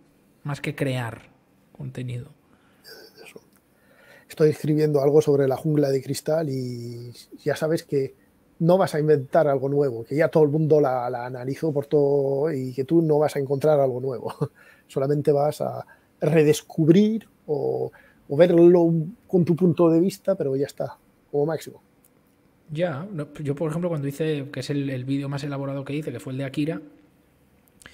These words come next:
Speaker 1: hombre, yo no estu-, no, no patenté nada nuevo. Yo en todo caso, la, el valor que tiene el vídeo es que puse toda esa información junta.
Speaker 2: Ujú.
Speaker 1: ¿Por qué? Porque había vídeos que solo te analizaban la parte técnica,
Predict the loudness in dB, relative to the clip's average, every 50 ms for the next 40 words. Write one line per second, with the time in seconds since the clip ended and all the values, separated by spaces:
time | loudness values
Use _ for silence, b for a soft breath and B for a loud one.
0 | b b b b b b b b b b _ _ _ _ _ _ _ _ -20 -20
1 | -20 -20 -16 -12 -12 -12 -10 -10 -10 -8 -8 -8 -8 -10 -12 -16 -12 -12 -10 -8
2 | -8 -8 -6 -6 -6 -6 -6 -6 -6 -6 -8 -8 -8 -8 -8 -8 -8 -6 -6 -4
3 | -4 -4 -6 -4 -4 -2 -2 -4 -4 -6 -6 -4 -4 -4 -2 -2 -4 -4 -4 -4
4 | -6 -4 -4 -6 -4 -4 -6 -6 -6 -6 -8 -10 -8 -6 -6 -4 -4 -4 -4 -4
5 | -4 -2 -4 -4 -4 -4 -4 -4 -4 -2 -2 -2 -4 -4 -8 -12 -18 -20 _ _
6 | _ _ -8 -8 -6 -6 -6 -6 -4 -6 -8 -4 -4 -2 -2 -2 -2 -4 -2 -4
7 | -6 -4 -4 -4 -4 -4 -6 -6 -4 -4 -4 -4 -6 -10 -16 _ _ _ _ _
8 | -6 -4 -2 -2 -2 -2 -4 -8 -12 -18 -20 _ _ _ _ _ _ _ _ _
9 | -10 -10 -10 -10 -14 -18 _ _ _ -10 -8 -6 -4 -4 -2 -2 -2 -2 0 0
10 | 0 0 0 0 -2 -2 -4 -8 -10 -6 -6 -4 -4 -4 -4 -4 -6 -6 -6 -6
11 | -6 -6 -6 -8 -6 -8 -6 -6 -6 -6 -6 -6 -6 -6 -8 -8 -10 -12 -16 -20